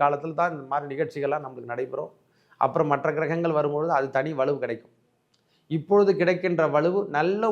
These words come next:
ஒரு முன்னேற்றத்தை தரவல்லதாகும். நாம் இது வரைக்கும் பத்து பேருக்கு தான் பிஸ்னஸ் பண்ணிட்டு இருக்கோம்னா, இனிமேல் நூறு பேருக்குன்ற பிஸ்னஸ் பண்ண போறோம். ஒரு பத்து பேருக்கு நாம செஞ்ச இந்த பிஸ்னஸ்லாம் இனிமேல் நூறு பேருக்கு, இருநூறு பேர், முந்நூறு பேர் செய்ற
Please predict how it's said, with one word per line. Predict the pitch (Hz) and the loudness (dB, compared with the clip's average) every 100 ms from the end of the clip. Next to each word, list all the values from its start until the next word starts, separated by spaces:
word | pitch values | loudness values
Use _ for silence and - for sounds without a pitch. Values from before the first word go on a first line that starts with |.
| 180 | 2
ஒரு | 160 147 | 0 0
முன்னேற்றத்தை | 160 196 208 - 151 170 143 143 | -2 -2 -2 -2 -4 -4 -2 0
தரவல்லதாகும். | 151 147 147 139 131 123 120 | 2 2 0 2 0 -2 -10
நாம் | 127 131 | -8 -4
இது | 131 | -4
வரைக்கும் | 139 143 175 180 _ _ _ - | -4 -2 -4 -6 _ _ _ 2
பத்து | 147 165 180 | 2 4 6
பேருக்கு | 190 185 196 | 6 6 4
தான் | 185 | 4
பிஸ்னஸ் | 165 175 151 | 0 -4 -6
பண்ணிட்டு | 156 147 | -6 -6
இருக்கோம்னா, | 156 185 170 | -6 -6 -4
இனிமேல் | 160 190 156 | 0 0 2
நூறு | 180 247 302 254 | 2 2 2 6
பேருக்குன்ற | 226 214 180 165 | 4 4 -2 -4
பிஸ்னஸ் | 139 160 - | -6 -14 -12
பண்ண | 143 123 | -12 -10
போறோம். | 123 - _ _ _ _ _ _ _ _ _ _ _ 110 | -12 -14 _ _ _ _ _ _ _ _ _ _ _ -6
ஒரு | 107 | -2
பத்து | 131 147 | 0 4
பேருக்கு | 180 202 190 | 4 4 2
நாம | 180 156 | 0 0
செஞ்ச | 170 170 | 0 0
இந்த | 165 151 | 0 0
பிஸ்னஸ்லாம் | 139 170 165 190 175 | -2 -6 0 0 0
இனிமேல் | 165 190 151 | 0 0 2
நூறு | 175 202 185 | 4 4 4
பேருக்கு, | 180 175 185 | 4 2 2
இருநூறு | 156 175 175 165 | 2 2 0 2
பேர், | 175 156 | 0 0
முந்நூறு | 156 156 | -4 -4
பேர் | 160 156 | -4 -4
செய்ற | 139 | -4